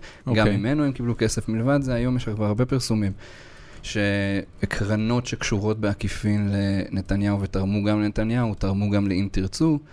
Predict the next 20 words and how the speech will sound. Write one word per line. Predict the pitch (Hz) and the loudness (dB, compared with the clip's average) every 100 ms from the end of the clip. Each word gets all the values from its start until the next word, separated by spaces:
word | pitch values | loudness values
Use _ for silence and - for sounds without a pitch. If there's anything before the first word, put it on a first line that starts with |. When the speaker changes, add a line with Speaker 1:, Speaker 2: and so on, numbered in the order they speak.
| - - - - - - - - - | -20 -20 -20 -20 -20 -20 -20 -20 -6
Speaker 2:
לאחרונה | 95 98 104 | -4 0 0
הסתבר | 110 117 | 0 -2
שגם | 120 117 107 - | 0 -2 -2 -6
אפילו | - 127 151 | -2 0 2
קוקה | 120 - | 0 -4
קולה | 95 107 113 98 | -2 0 0 0
תרמו | 92 92 92 | 0 2 0
לקוקה-, | 90 92 90 - | 0 0 -2 -2
לאם | 101 95 95 92 107 - - 92 | 0 0 0 -2 -8 -6 0 0
תרצו. | 92 87 - 90 - - | 0 -2 0 0 -2 0
Speaker 1:
באמת? | 85 - - - - | 2 2 -2 -12 2
Speaker 2:
כן. | 107 87 90 - - | 4 4 0 -8 -4
Speaker 1:
וואלה. | 113 339 370 113 - - - - - 110 | 0 2 4 2 -2 -12 -20 -20 -10 -2
Speaker 2:
האם | 120 175 | 0 0
ייתכן | 185 127 120 143 | 0 0 2 0
שקוקה | 147 120 101 | 0 0 0
קולה | - 113 131 151 | 0 2 2 2
מחפשים | 127 101 - 123 | -2 -4 0 0
איזשהו | 107 127 139 120 107 | 0 0 0 0 -2
קישור | 120 - - 123 151 160 | 0 -2 0 0 2 0